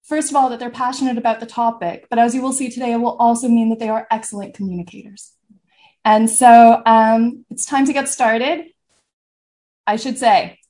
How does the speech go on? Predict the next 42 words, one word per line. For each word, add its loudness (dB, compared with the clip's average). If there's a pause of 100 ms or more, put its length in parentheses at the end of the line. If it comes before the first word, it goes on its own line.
(140)
please -6
type -4
your 0
questions -4
in 0
the 2
Q -6
and 0
A 0
session. -2
Um, -2
we 0
will 0
answer -4
them 0
after -4
the -6
panel, -2
uh, 0
finishes. -6
I 0
will -6
direct, -6 (260)
um, 2
questions -6
to -10
specific -8
panelists. 2 (460)
Also, 4
if 0
you 0
would 2
like 0
to -6
share 0
anything 2
about -2
your -6
comments -2
or -4
you 0
have -2